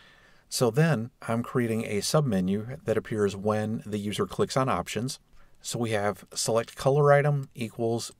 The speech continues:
new object of type system dot windows dot control dot menu item. And then we have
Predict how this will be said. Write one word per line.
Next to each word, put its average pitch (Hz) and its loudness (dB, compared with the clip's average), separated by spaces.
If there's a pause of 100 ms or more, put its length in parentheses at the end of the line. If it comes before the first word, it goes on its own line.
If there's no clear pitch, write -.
(200)
new 127 4
object 107 2
of 98 -6
type 104 -4
system 123 -2
dot 110 0
windows 110 0
dot - -2
control 104 -2
dot 98 0
menu 135 2
item. 131 0 (1080)
And 117 -2
then 120 2
we 113 0
have 104 0